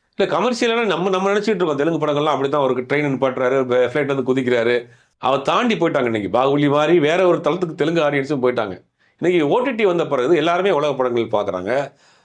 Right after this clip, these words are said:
அஹ், ஃபீல் குட் படங்களை பார்க்குறாங்க, தேடி போய் பார்க்குறாங்க அப்படின்னா அந்த ஆடியன்ஸுமே இன்னைக்கு மாறிட்டாங்க. இல்லாட்டி உங்க லக்கி பாஸ்கர் மாதிரி, பாகுபலி மாதிரி படங்கள் வருமா? இப்ப அங்க இருக்கக்கூடியவங்களும் மாறிட்டாங்க. நம்ம, நம்ம பழைய தெலுங்கு ஆடியன்ஸ் மாதிரி நினைச்சிட்டு இருக்கோம். இப்ப எல்லாமே ஒரே மாதிரியான ஆடியன்ஸ், எல்லா படங்களையும் பார்க்க ஆரம்பிச்சிட்டாங்க.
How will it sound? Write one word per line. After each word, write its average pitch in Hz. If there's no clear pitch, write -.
அஹ், 131
ஃபீல் 214
குட் 180
படங்களை 123
பார்க்குறாங்க, 113
தேடி 175
போய் 131
பார்க்குறாங்க 98
அப்படின்னா 156
அந்த 214
ஆடியன்ஸுமே 202
இன்னைக்கு 120
மாறிட்டாங்க. 143
இல்லாட்டி 156
உங்க 151
லக்கி 156
பாஸ்கர் 147
மாதிரி, 135
பாகுபலி 151
மாதிரி 139
படங்கள் 123
வருமா? 117
இப்ப -
அங்க 156
இருக்கக்கூடியவங்களும் 196
மாறிட்டாங்க. 139
நம்ம, 113
நம்ம 110
பழைய 160
தெலுங்கு 165
ஆடியன்ஸ் 147
மாதிரி 139
நினைச்சிட்டு 135
இருக்கோம். 156
இப்ப 170
எல்லாமே 214
ஒரே 196
மாதிரியான 165
ஆடியன்ஸ், 131
எல்லா 147
படங்களையும் 151
பார்க்க 127
ஆரம்பிச்சிட்டாங்க. -